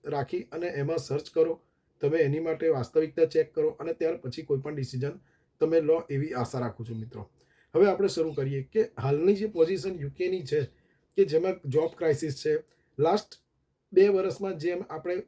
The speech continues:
બ-, ઘણા બધા વીડિયોમાં જોયું છે કે યુકેમાં રહેવાની પણ તકલીફ હતી. હવે આજની તારીખમાં તમે જોવા જાઓ ને તો રહેવાની તકલીફ તો બહુ જ ઓછી થઈ ગઈ છે. અત્યારે તમને રૂમ, મકાન બધું જ મળી રહે છે,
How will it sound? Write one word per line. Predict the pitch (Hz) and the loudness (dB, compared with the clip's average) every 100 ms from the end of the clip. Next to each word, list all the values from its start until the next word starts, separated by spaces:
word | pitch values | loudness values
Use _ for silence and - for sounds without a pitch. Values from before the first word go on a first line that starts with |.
| _ _ | _ _
બ-, | 156 139 | -2 0
ઘણા | 120 143 | 0 -2
બધા | 160 165 156 | 0 0 0
વીડિયોમાં | 151 151 156 | 0 -2 -2
જોયું | 139 143 135 | -2 -4 0
છે | 151 - _ _ _ | -2 -2 _ _ _
કે | 190 | -2
યુકેમાં | 170 151 - 196 196 | 0 -2 2 4 4
રહેવાની | 135 135 160 180 | 2 2 2 0
પણ | 190 - | -4 -6
તકલીફ | 147 156 135 | -8 -6 -8
હતી. | 123 110 107 _ _ _ - | -8 -10 -14 _ _ _ 0
હવે | 165 | 0
આજની | 240 139 135 196 | 2 -2 0 -2
તારીખમાં | 202 196 196 196 | 0 0 0 -2
તમે | 180 185 | 0 0
જોવા | 170 175 | 0 0
જાઓ | 185 214 | 2 0
ને | 180 | 0
તો | 175 175 | 0 2
રહેવાની | 135 143 175 | 2 2 -2
તકલીફ | 165 - 175 - | -4 -4 -4 0
તો | 190 | 0
બહુ | 151 160 | 0 -4
જ | 156 | -4
ઓછી | 147 139 | -6 -4
થઈ | 131 127 | -2 0
ગઈ | 120 | -2
છે. | 107 135 _ _ _ _ - | -6 -12 _ _ _ _ -8
અત્યારે | - - 190 202 | -4 4 4 4
તમને | 180 180 190 233 | 0 -6 -6 -6
રૂમ, | 139 147 170 190 - _ _ 143 | -4 -2 -4 -6 -18 _ _ -4
મકાન | 151 135 170 196 - | -4 -2 -2 -4 -4
બધું | - 147 196 | 0 4 4
જ | 180 | 4
મળી | 151 143 | 2 2
રહે | 123 | 0
છે, | 120 | 0